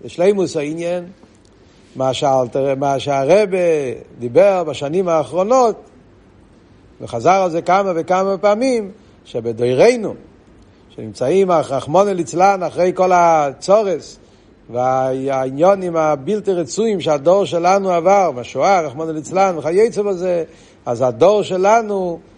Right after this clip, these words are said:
צריכים מאוד להיזהר מהעבודה של עצבוס, ואפילו מהעבודה של מרירוס. אה, אז הרבי דיבר באופן מאוד חזק על זה כמה וכמה פעמים, אה, שהדור שלנו הוא דור שלא שייך. אה, זה מאוד קל היום בדור שלנו להישבר, וזה, זה לא מביא תועלת.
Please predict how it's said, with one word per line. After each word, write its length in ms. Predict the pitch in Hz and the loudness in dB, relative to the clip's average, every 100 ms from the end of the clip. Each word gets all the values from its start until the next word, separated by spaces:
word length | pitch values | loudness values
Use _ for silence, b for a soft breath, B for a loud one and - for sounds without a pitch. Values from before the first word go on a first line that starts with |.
| _ | _
צריכים 400 | - 131 175 180 | -10 -6 -2 0
מאוד 260 | 170 185 175 | 2 2 2
להיזהר 520 | 170 151 160 180 175 | -2 2 2 2 0
מהעבודה 560 | 156 143 160 175 160 | 0 -2 -2 -2 -4
של 440 | 120 147 131 117 113 | -4 -6 -6 -8 -8
עצבוס, 600 | 147 175 - 160 151 131 | -2 -2 -2 -6 -6 -6
ואפילו 320 | 123 - 175 | -6 -4 -2
מהעבודה 340 | 165 143 156 139 | -2 -2 -4 -6
של 140 | 135 | -8
מרירוס. 640 | 127 123 196 180 165 - - b b b - | -6 -2 -2 -2 -4 -8 -20 b b b -2
אה, 180 | 131 160 | 0 0
אז 120 | 135 | -2
הרבי 300 | 135 160 151 | 0 0 -2
דיבר 340 | 139 160 175 | -2 2 2
באופן 340 | 156 139 139 135 | 2 -2 -4 -2
מאוד 200 | 139 135 | -2 -2
חזק 340 | 123 156 185 | -2 2 2
על 80 | 180 | 2
זה 120 | 156 | -2
כמה 260 | 151 160 165 | -2 0 0
וכמה 340 | 147 156 147 135 | -2 -2 -4 -4
פעמים, 400 | 127 139 196 190 - B B B - | -6 -2 -2 -2 -6 B B B 0
אה, 200 | 131 165 | 2 2
שהדור 480 | 151 139 127 156 175 | 2 0 4 4 4
שלנו 480 | 165 151 175 175 160 | 2 2 2 2 -2
הוא 140 | 147 | 0
דור 220 | 160 160 | 2 2
שלא 260 | 135 151 151 | 0 -2 -2
שייך. 560 | 143 135 160 165 - - b b b b - | -2 2 4 2 0 -16 b b b b -4
אה, 320 | 127 147 165 165 - B B - | 2 4 2 -2 -10 B B -12
זה 80 | 120 | -2
מאוד 300 | 135 160 - | 2 2 2
קל 400 | 165 170 165 156 | 2 4 2 0
היום 300 | 147 160 160 | 0 0 0
בדור 300 | 151 151 160 | 0 2 2
שלנו 520 | 131 147 156 165 160 | 0 0 0 2 0
להישבר, 600 | 143 135 131 127 160 160 143 | -4 -4 -6 0 2 2 0
וזה, 460 | 139 131 139 143 | -4 -4 -2 -2
זה 140 | 127 143 | -2 -2
לא 120 | 151 | -2
מביא 240 | 143 151 | -2 -4
תועלת. 480 | 151 143 165 165 | -2 0 2 2